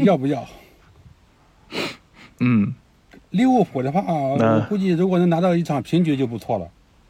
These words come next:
Speaker 1: 因为这个客场是比较难以征服的，一比一吧。
Speaker 2: 嗯。一比一，好。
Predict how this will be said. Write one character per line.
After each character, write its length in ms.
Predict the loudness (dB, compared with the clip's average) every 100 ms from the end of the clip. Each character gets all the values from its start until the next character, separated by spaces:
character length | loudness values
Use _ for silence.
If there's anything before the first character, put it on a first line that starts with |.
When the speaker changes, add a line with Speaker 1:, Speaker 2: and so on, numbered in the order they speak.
| -8
Speaker 1:
因 160 | -2
为 340 | 0 0 0 -2 _ _ _ _ _ _
这 100 | -4
个 120 | -2
客 160 | 0 0
场 200 | 0 -4
是 120 | -6
比 140 | -4
较 140 | -2 0
难 180 | 0
以 80 | -2
征 220 | -2 -4
服 160 | -4 -8
的， 120 | -8 -12 _ _ _ _ _ -4
一 140 | -2
比 180 | 0 0
一 80 | -2
吧。 120 | -2
Speaker 2:
嗯。 320 | 0 0 -2 -6 _ _ _ _ _ _ _ _ _ _ -20 _ _ _ -4
一 120 | -2
比 120 | 0
一， 280 | 0 -2 -4 -8
好。 380 | -10 -8 -8